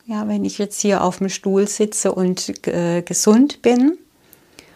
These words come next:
Und ich weiß natürlich auch nicht, wie es wäre, wenn ich jetzt, äh,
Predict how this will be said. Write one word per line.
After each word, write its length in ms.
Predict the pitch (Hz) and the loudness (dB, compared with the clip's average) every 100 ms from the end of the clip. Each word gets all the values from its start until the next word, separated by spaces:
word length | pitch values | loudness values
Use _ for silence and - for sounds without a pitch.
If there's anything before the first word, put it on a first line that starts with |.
| _ - | _ 0
Und 140 | 190 | 2
ich 160 | 180 - | 2 2
weiß 280 | 175 180 208 | 4 4 -2
natürlich 520 | 185 202 185 - - | -2 -2 -2 -6 -4
auch 280 | 160 175 202 | -2 -2 -2
nicht, 280 | 196 - | -4 -4
wie 120 | 190 185 | 0 0
es 320 | 185 - 175 | 0 -4 0
wäre, 500 | 175 175 180 190 175 | 2 2 2 0 2
wenn 180 | 180 180 | 0 0
ich 300 | 170 - 180 | -4 -4 -4
jetzt, 640 | 175 - - - - - | -2 -4 -6 -8 -14 -6
äh, 240 | 175 170 | -4 -2